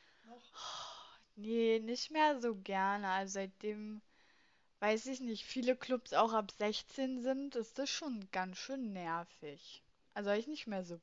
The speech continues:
Speaker 2: Bock. Ich hab keinen Bock auf kleine Kinder. Ich bin aus dem Alter raus. <laughs>
Speaker 1: Chili ist halt auch schon achtzehn, ne?
Speaker 2: Dreiundzwanzig.
Speaker 1: Das
Speaker 2: Mhm.
Speaker 1: stimmt ja nicht.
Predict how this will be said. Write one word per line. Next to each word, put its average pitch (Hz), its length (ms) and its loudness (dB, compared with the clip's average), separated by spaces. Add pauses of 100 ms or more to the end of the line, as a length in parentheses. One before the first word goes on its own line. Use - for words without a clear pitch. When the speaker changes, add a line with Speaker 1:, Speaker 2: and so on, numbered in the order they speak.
Speaker 2:
Bock. - 400 -12 (1160)
Ich - 100 -16
hab 208 120 -8
keinen 277 200 -2
Bock 190 200 0
auf 180 140 -2
kleine 175 400 -8
Kinder. 175 560 -12
Ich - 100 -20
bin 233 220 -12
aus 247 220 -8
dem 233 200 -12
Alter 233 520 0
raus. - 120 0 (320)
<laughs> - 280 -20
Speaker 1:
Chili 196 300 -16
ist 170 100 -14
halt 175 200 -10
auch - 200 4
schon - 200 4
achtzehn, 453 600 0
ne? 339 100 -10 (1400)
Speaker 2:
Dreiundzwanzig. 196 1200 6 (720)
Speaker 1:
Das 208 280 -20
Speaker 2:
Mhm. 196 80 -12 (200)
Speaker 1:
stimmt 202 200 -12
ja 131 180 -14
nicht. 123 160 -20